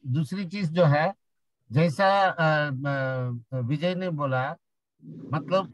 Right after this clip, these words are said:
एक बार खत्म कर दो उसको, एक बार मतलब टीओटी खत्म कर दो, अगले साल काम होगा तो नहीं होगा, होगा तो होगा, नहीं होगा तो नहीं होगा, लेकिन एक बार शेर को तो हासिल करो। Kill the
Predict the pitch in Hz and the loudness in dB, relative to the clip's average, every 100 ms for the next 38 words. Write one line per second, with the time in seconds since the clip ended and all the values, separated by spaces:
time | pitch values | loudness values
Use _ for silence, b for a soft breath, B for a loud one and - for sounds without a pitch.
0 | - 175 196 175 214 214 - - 190 220 | -4 -2 0 2 4 2 -2 0 2 2
1 | 175 175 123 117 - _ _ _ _ 156 | 2 0 0 -6 -10 _ _ _ _ -10
2 | 135 190 180 175 160 185 180 170 196 180 | -8 -6 -6 -4 0 0 0 -4 -6 -6
3 | 196 214 180 214 240 220 220 175 160 131 | -2 0 0 -2 0 2 2 2 2 2
4 | 127 147 175 - 185 175 175 175 175 165 | 0 0 -4 -2 -4 -2 -2 0 -2 0
5 | 175 190 175 175 160 131 98 - _ _ | -2 -4 -8 -2 0 -2 -4 -14 _ _
6 | _ _ - - 160 175 180 190 180 170 | _ _ -18 -2 2 2 2 2 2 2
7 | 185 175 175 165 147 156 156 139 131 110 | 2 0 0 0 0 -4 -4 0 0 0
8 | 95 101 151 160 202 202 - _ - 151 | -6 -6 -6 -4 -8 -10 -16 _ -6 -4
9 | 156 185 - 170 185 170 190 170 196 185 | 0 -2 -2 -2 0 -2 -4 -4 -2 -2
10 | 143 151 175 160 143 117 95 _ _ _ | -2 -2 -4 -6 -4 -4 -6 _ _ _
11 | _ - - - - _ - 208 190 226 | _ -20 -20 -20 -20 _ -4 -2 2 2